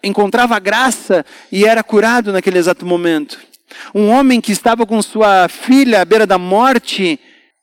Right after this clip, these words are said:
Jesus ia lá e ressuscitava. Essa era a perspectiva deles a respeito de Cristo. Ah, Cristo vem e resolve tudo. Eles estavam em um êxtase espiritual.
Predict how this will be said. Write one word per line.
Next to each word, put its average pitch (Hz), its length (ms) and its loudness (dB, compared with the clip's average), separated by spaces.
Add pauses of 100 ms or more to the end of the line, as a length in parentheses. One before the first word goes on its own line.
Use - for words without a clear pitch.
(180)
Jesus 156 340 -6
ia 196 120 0
lá 185 240 -2
e - 20 -2
ressuscitava. 160 880 -10 (1200)
Essa 160 260 -4
era 196 220 0
a - 80 -8 (640)
perspectiva 196 880 0
deles 139 760 0 (440)
a 139 80 -8
respeito 139 320 -6
de 127 100 -8
Cristo. 120 420 -6 (220)
Ah, - 160 -8
Cristo 165 320 -4
vem 147 340 -4
e - 20 -4
resolve 196 440 -2
tudo. 277 400 -4 (500)
Eles 233 160 2
estavam 254 360 2
em 254 100 4
um 226 240 2
êxtase 214 580 0
espiritual. 160 840 -2